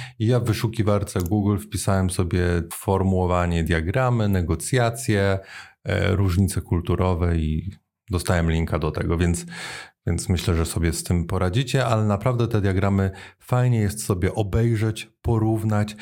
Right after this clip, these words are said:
szczególnie jeżeli z przedstawicielem jakiejś nacji, jakiegoś kraju na co dzień współpracujemy, albo jeżeli na przykład planujecie wyemigrować do innego kraju.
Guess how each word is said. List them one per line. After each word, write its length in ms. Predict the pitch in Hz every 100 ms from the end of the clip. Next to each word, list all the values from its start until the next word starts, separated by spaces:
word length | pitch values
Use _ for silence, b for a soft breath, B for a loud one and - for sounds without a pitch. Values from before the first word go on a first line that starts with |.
| B B
szczególnie 460 | - 113 127 127
jeżeli 800 | 120 107 113 107 104 104 101 98 98 - -
z 240 | 95 92
przedstawicielem 840 | - 117 - 107 104 113 107 104 104
jakiejś 480 | 90 - 98 87 87
nacji, 420 | 110 139 127 104
jakiegoś 440 | 92 95 98 -
kraju 460 | - 104 101 101 98 B B
na 100 | 107
co 140 | 110
dzień 180 | 107 104
współpracujemy, 920 | 90 - 98 - 98 - 92 76 76
albo 300 | 98 160 131
jeżeli 280 | 104 101 92
na 100 | 87
przykład 300 | - - 92
planujecie 580 | - 87 87 87 - 90
wyemigrować 720 | 90 87 85 85 82 82 85
do 80 | 82
innego 600 | 82 80 76 80 82 b b _
kraju. 440 | - 69 69 -